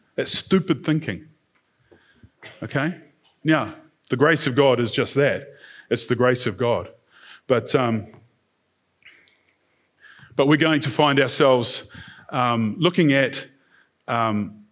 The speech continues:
how God gets himself out of this mess by describing to us how sin shall not abound. Paul also said to the Romans, "But now that you have been set free from sin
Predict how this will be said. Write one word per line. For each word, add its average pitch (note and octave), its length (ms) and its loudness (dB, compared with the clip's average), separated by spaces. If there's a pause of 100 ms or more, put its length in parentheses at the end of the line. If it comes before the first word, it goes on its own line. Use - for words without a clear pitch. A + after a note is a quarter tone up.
(160)
how F3 360 2
God C#3+ 680 2
gets D#3+ 320 0
himself D3 640 0 (120)
out E3+ 240 0
of C3+ 140 0
this B2 200 -2
mess A2+ 360 -4 (260)
by C3 160 2
describing C3+ 920 2
to A#2 180 0
us G2 360 -4 (280)
how D3 720 0 (400)
sin A#2+ 680 2
shall - 260 -2
not B2 200 2
abound. G#2 460 -4 (1700)
Paul D#3 220 6
also E3 300 4
said C3 300 0
to - 80 -4
the B2 100 2
Romans, A#2 480 0 (320)
"But B2 120 2
now D#3+ 200 4
that F#3 120 2
you D#3 120 2
have C#3+ 120 2
been C#3 180 2
set C3+ 320 0
free D#3+ 280 2
from C#3+ 240 0
sin A2 480 -4